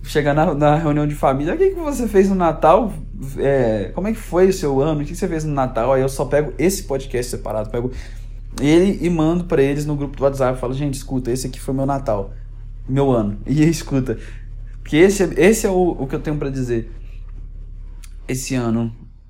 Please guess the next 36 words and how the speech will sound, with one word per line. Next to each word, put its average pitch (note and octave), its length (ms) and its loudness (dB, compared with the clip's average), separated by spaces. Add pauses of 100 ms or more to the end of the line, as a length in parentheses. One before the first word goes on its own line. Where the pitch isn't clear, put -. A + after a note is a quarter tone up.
(240)
O - 80 -8
que C3 80 -4
eu F#3 60 4
faria D#3+ 340 2
no D#3 100 -2
fim D3+ 160 -8
do D3 140 -2
mundo. C3 400 -2 (460)
É C#3 260 2
exatamente D#3 580 0
esse D3 200 -2
o C#3 60 0
assunto C#3 260 -4
que C3+ 60 -4
eu B2+ 40 -6
tenho C3 140 -4
a - 20 -4
dizer. A2+ 320 -6 (800)
Sei - 240 2
lá, G#3+ 160 10
cara, A3 240 2
que D#3+ 100 -4
que F3+ 80 -2
eu, - 220 -4 (680)
eu, A3+ 680 2 (640)
eu A#3 60 -4
não B3+ 80 2
tenho B3+ 180 2
comida F#3 420 0
que F#3 100 -4
eu D3+ 80 2
ia D3+ 80 4
comer. D3 460 -2
Eu F#3+ 200 2
acho A3+ 200 -2
que A3+ 520 0